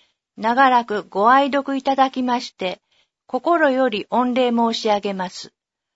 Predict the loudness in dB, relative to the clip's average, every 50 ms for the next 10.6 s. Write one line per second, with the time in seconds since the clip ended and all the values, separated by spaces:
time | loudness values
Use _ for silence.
0 | _ _ _ _ _ _ _ _ _ _ _ 2 4 4 4 4 2 2 2 2
1 | 2 2 0 0 -2 _ -10 -12 -10 -8 -6 -6 -8 -8 -8 -8 -6 -6 -6 -6
2 | -6 -8 -8 -8 -6 -6 -6 -6 -4 -6 -6 -2 0 2 2 2 2 2 0 -2
3 | -2 -2 -4 -10 -12 -14 -16 -12 -10 -6 -4 -4 -4 -6 -8 -10 -8 -8 -6 -6
4 | -8 -8 -10 _ _ _ _ _ _ _ _ _ _ _ -6 -2 -2 0 0 0
5 | -2 -2 -4 -2 -2 -2 -2 -2 -4 -6 -8 -6 -6 -6 -6 -8 _ _ _ _
6 | _ -2 -2 -2 -2 -2 -4 -8 -8 -4 -4 -4 -4 -4 _ _ -12 -10 -8 -10
7 | -10 _ _ _ _ _ _ _ _ -2 0 0 0 0 -2 -2 0 0 0 0
8 | 0 0 2 2 0 0 -4 -6 -6 -8 -8 -8 _ _ -8 -6 -4 -2 -2 0
9 | 0 0 0 -2 -6 -8 -8 -6 -4 -2 0 2 2 2 0 0 -2 -2 -2 -2
10 | -2 -4 -10 -8 -8 -8 -8 -6 -8 -8 -8